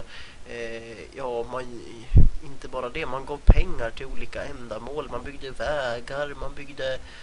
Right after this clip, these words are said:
eh, såna här saker som var coola att titta på och sådär. Vilket gjorde det att nu började notan komma och den var inte, eh, så liten. Dessutom så, eh, fick vi också ett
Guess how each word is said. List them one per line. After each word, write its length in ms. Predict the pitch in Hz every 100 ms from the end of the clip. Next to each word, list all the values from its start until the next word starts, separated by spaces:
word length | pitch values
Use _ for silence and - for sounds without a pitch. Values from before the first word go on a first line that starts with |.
| - - -
eh, 340 | 113 117 98
såna 180 | - 131
här 60 |
saker 300 | 143 139 143
som 160 | 131 147
var 120 | 131 127 - - -
coola 400 | - 165 139 135
att 100 | 147
titta 500 | - - - - -
på 200 | - 147
och 240 | 135 123
sådär. 340 | - 120 92 - - - - - - - - - - - - - - -
Vilket 260 | 143 143
gjorde 220 | 143 139 139
det 100 | 127
att 100 | 120
nu 120 | 151
började 340 | 135 127 123
notan 520 | 123 127 120 - 139
komma 380 | 113 95 82 82 - -
och 160 | 117 110
den 260 | 117 110
var 120 | 110 110
inte, 640 | 110 107 - 127 117 104 - - - - -
eh, 100 | -
så 180 | - -
liten. 380 | 117 113 - - - - - - - - - -
Dessutom 640 | 165 170 147 131 - 120 117
så, 420 | - 120 117 110
eh, 320 | - - 117 117
fick 280 | 127 -
vi 40 | 120
också 200 | - 120
ett 140 | -